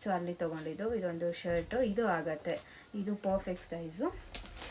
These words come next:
ಮತ್ತು ಇದೆಲ್ಲ ಕ್ಯಾಪ್ಸು ಮತ್ತು ಮಿಟ್ಟನ್ಸು, ನಿಮಗೆ ಗೊತ್ತಿರುತ್ತೆ, ಹೊಸ್ದಾಗಿ ಅಮ್ಮಂದ್ರಾಗ್ತಿರೋರು ಇದೆಲ್ಲರೂ ಬೈ ಮಾಡ್ತಾರೆ. ಆ, ನಾನು ಒಬ್ಳೆ ಅಂತೇನಿಲ್ಲ.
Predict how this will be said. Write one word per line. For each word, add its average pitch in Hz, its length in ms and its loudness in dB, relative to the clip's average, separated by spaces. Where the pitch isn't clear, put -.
ಮತ್ತು 190 600 2
ಇದೆಲ್ಲ 190 240 6
ಕ್ಯಾಪ್ಸು 196 500 6
ಮತ್ತು 185 360 2
ಮಿಟ್ಟನ್ಸು, 180 880 2
ನಿಮಗೆ 180 320 2
ಗೊತ್ತಿರುತ್ತೆ, 190 840 2
ಹೊಸ್ದಾಗಿ 190 840 4
ಅಮ್ಮಂದ್ರಾಗ್ತಿರೋರು 170 1120 0
ಇದೆಲ್ಲರೂ 165 640 2
ಬೈ 165 360 -2
ಮಾಡ್ತಾರೆ. 160 600 -2
ಆ, 170 340 -4
ನಾನು 175 300 -4
ಒಬ್ಳೆ 175 260 0
ಅಂತೇನಿಲ್ಲ. 170 480 0